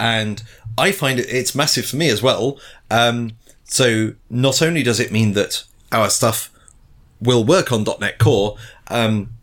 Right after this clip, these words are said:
it means that I'll be able to write A S P dot net Core apps that run on Linux and then can be hosted potentially on Google Cloud Platform as well. So I'll be able to run everything I want in dot net on Google, and that makes me very, very happy.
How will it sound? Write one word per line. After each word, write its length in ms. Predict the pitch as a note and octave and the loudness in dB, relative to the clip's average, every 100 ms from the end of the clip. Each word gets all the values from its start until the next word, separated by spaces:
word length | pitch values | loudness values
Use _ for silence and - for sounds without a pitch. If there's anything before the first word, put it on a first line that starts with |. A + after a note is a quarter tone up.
| - | -4
it 160 | C#3 | 0
means 260 | B2+ B2+ - | 2 2 2
that 160 | A#2 - | 0 0
I'll 120 | D3 | -2
be 120 | C3 | 0
able 160 | A#2+ A2+ | 0 -2
to 120 | A#2+ | -2
write 280 | C#3 C3 - | 0 0 -2
A 80 | D#3+ | -4
S 80 | D3 | -4
P 120 | - | -2
dot 180 | A2 A2 | -2 -2
net 180 | C#3 - | -4 -4
Core 380 | A#2 G#2 G2 - - | 0 0 0 -6 -6
apps 440 | C3 - - - _ | -6 -6 -10 -10 _
that 180 | - B2 | -4 -2
run 140 | D3 D3+ | 0 0
on 160 | A2+ | 0
Linux 480 | C#3 C#3 - - - - - - | -2 -4 -4 -8 -8 -18 -18 -4
and 240 | A2+ A2 | 0 2
then 480 | A#2 B2+ A#2+ A2 A2 - | 2 2 4 2 0 -2
can 160 | C#3+ C3 | -2 0
be 120 | B2 | 0
hosted 380 | D#3 D#3 C#3 A2+ | 0 0 -2 -2
potentially 540 | - F3+ - B2+ C#3+ | -6 -4 -2 -2 -2
on 300 | B2 C3 C3 | 0 0 0
Google 280 | B2 C3 B2 | -2 -2 -2
Cloud 240 | A2+ B2 A2+ | -2 -2 -2
Platform 340 | C#3 - A2 | -6 -4 -2
as 120 | G#2+ | 0
well. 260 | C#3+ F#2 - - - | 0 0 -8 -20 -12
So 400 | - A#2+ A2 G#2+ G#2 - - - - | 0 2 4 2 -4 -20 -20 -14 -2
I'll 160 | B2 | 0
be 80 | B2+ | 2
able 160 | B2+ B2 | 2 2
to 100 | A#2 | 2
run 240 | A#2 A2+ A2 | 2 2 0
everything 360 | D#3+ F#3 F#3 E3 | -2 -2 -2 -2
I 80 | C#3+ | 0
want 260 | C3 A2+ | 0 -2
in 80 | A2+ | 0
dot 200 | A#2 - | 0 0
net 280 | G2+ - - _ _ _ - | -2 -6 -16 _ _ _ -2
on 140 | C3+ C#3 | 0 2
Google, 420 | B2+ G2 F2+ - - - | 0 0 -2 -4 -20 -8
and 180 | G#2 G#2 | -2 0
that 140 | A2+ A2 | 0 -2
makes 240 | G2+ - | -4 -4
me 80 | F#2+ | -2
very, 220 | G#2+ G#2 | 2 2
very 180 | F#2 F#2 | 0 -2
happy. 320 | F#2 - - | -2 -6 -10